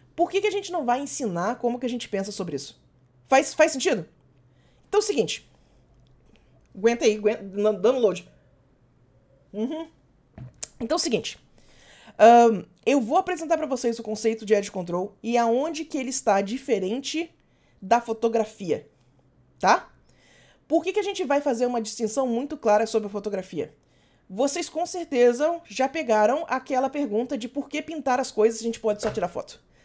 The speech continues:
Edge control é uma das grandes respostas de por que que a gente pinta e não tira foto. A gente sempre tem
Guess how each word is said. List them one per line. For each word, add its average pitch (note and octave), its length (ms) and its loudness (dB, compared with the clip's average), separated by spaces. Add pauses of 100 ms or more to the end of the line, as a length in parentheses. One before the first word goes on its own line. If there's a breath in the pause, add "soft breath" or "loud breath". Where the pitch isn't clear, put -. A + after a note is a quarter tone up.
(760 soft breath)
Edge C#4 220 10
control D#4 560 4 (100)
é A#3 80 4
uma C4 180 0
das A3+ 280 2
grandes D4 400 2
respostas C4 520 -2
de A3 80 -6
por A#3 160 -8
que C4+ 100 -6
que C#4+ 60 -8
a C#4 40 -4
gente C#4 200 -6
pinta A3+ 280 -4
e A#3 40 0
não G#3+ 120 0
tira A3+ 180 -2
foto. - 320 -8 (580 soft breath)
A G#3 140 2
gente C4 300 -4
sempre E4 420 -6
tem C4 380 2